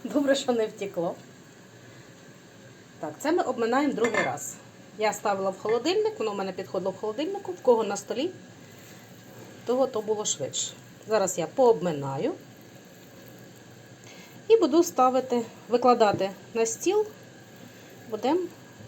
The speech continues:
ліпити наші пиріжочки.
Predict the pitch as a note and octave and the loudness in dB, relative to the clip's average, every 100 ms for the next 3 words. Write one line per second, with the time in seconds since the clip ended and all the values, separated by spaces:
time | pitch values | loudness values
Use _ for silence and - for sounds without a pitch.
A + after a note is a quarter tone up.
0 | - - - - - G3 G3+ A3 C#4 D4 | -20 -20 -20 -18 -10 -10 -6 0 0 2
1 | D4+ D4 - - - - - - - - | 0 -2 -8 -20 -20 -20 -20 -20 -20 -20
2 | - - - - - - - - - - | -20 -20 -20 -20 -20 -20 -20 -20 -20 -20
3 | - - G#3+ A3+ - A#3 A3 A3+ G#3+ B2+ | -20 -12 -6 -6 -6 -6 -2 0 -2 -4
4 | A#2+ - - | -8 -12 -14